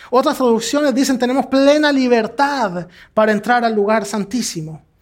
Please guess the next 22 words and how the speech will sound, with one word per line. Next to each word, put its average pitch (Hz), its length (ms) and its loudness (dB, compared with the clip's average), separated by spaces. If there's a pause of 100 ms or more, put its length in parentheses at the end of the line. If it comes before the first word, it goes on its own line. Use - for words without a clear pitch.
(260)
Y 196 40 4
después 240 200 2
dice, 262 180 2
"Por 233 140 4
el 220 80 2
camino 277 380 2
nuevo 339 560 4
y 240 160 0
vivo 302 320 4
que 277 120 2
Él 277 80 2
nos 277 200 -2
ha 262 60 4
abierto 294 280 0
a 262 60 0
través 247 240 2
de 262 80 0
la 240 120 2
cortina, 233 520 -2
lo 208 100 -4
cual 220 220 -2
hizo 190 340 -6